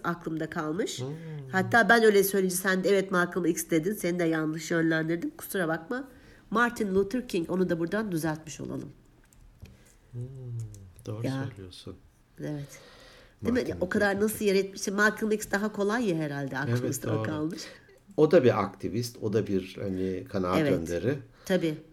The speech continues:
Speaker 1: tabii.
Speaker 2: O da çok başarılı şeyler yaptı.
Speaker 1: Evet. Evet ama Martin Luther King'in cümlesi o.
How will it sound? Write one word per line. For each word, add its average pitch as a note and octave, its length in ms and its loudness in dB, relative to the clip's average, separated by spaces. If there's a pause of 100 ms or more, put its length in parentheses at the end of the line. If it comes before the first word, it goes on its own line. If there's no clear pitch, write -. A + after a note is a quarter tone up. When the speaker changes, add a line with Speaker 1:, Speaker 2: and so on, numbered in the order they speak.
Speaker 1:
tabii. D#3 220 -4
Speaker 2:
O F#2 60 -4
da F#2+ 80 0
çok G2+ 280 -4
başarılı F#2 340 -4
şeyler F2+ 300 -6
yaptı. G2 140 -6
Speaker 1:
Evet. D#3 440 -4 (540)
Evet E3 260 -2
ama A#3 180 -4
Martin G3 380 -2
Luther G3+ 300 -4
King'in E3+ 340 -2
cümlesi C#3 480 -6
o. - 20 -8